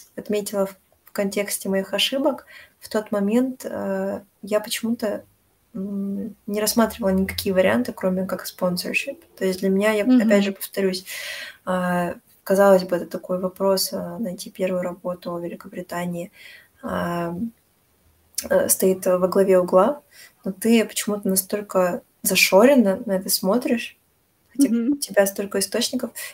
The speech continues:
Speaker 1: Вот я действительно помню, это тоже была моя большая ошибка, что ты не изучаешь рынок, ты не, э, ты не смотришь на этот вопрос как-то глубже. Поэтому для меня,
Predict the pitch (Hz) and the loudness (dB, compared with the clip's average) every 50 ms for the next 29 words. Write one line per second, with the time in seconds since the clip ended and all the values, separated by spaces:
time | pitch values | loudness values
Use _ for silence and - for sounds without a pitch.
0 | _ _ - 220 196 196 - 208 220 233 233 - - - - 190 185 190 - 190 | _ _ -4 -2 -2 0 2 0 0 0 -2 -6 -8 -6 -4 -4 -4 0 0 0
1 | 190 190 185 180 180 180 - - - 196 190 190 185 185 180 170 170 170 170 170 | 2 2 0 -2 -4 -8 -12 -4 -2 0 0 0 0 -2 -4 -4 -4 -4 -4 -6
2 | 170 175 180 185 - - 208 202 185 185 - - 226 - - - 233 - - - | -6 -6 -6 -6 -6 -4 -4 -2 -2 -2 -4 -4 -6 -6 -4 -4 -4 -4 -6 -6
3 | 196 - - - - - - - _ _ - 226 226 226 214 208 202 196 202 - | -6 -6 -8 -10 -18 -20 -20 -20 _ _ 0 4 4 4 4 2 0 -2 0 2
4 | 240 247 247 - - 226 220 208 208 202 202 190 196 - _ - 214 208 208 208 | 4 4 4 2 0 -2 -2 -2 0 0 -2 -2 -4 -8 _ -10 -8 -6 -6 -6
5 | 208 202 202 202 202 202 196 196 196 - - _ _ _ _ - - 190 202 196 | -4 -2 -2 0 0 0 -2 -4 -6 -12 -20 _ _ _ _ -10 -6 -2 0 0
6 | 190 185 185 185 202 247 - _ _ _ _ _ _ _ _ _ _ _ _ _ | 2 0 0 -2 -6 -10 -14 _ _ _ _ _ _ _ _ _ _ _ _ _
7 | _ - 247 240 240 226 - - 226 277 320 302 - - 226 214 202 196 - - | _ 6 8 8 8 8 6 2 0 0 0 -2 -2 0 0 0 0 0 -2 -4
8 | - - 240 247 - 233 - - - 202 - - - 208 202 196 180 185 - 185 | -4 -4 -4 -4 -6 -10 -10 -8 -10 -10 -10 -8 -6 -4 -4 -4 -4 -4 -6 -6
9 | - 240 233 _ _ _ _ _ _ _ - 190 190 - 190 190 190 - 196 196 | -6 -6 -8 _ _ _ _ _ _ _ -4 -4 -2 -2 -2 -2 -2 0 0 0
10 | 196 214 240 254 254 | 2 2 2 2 0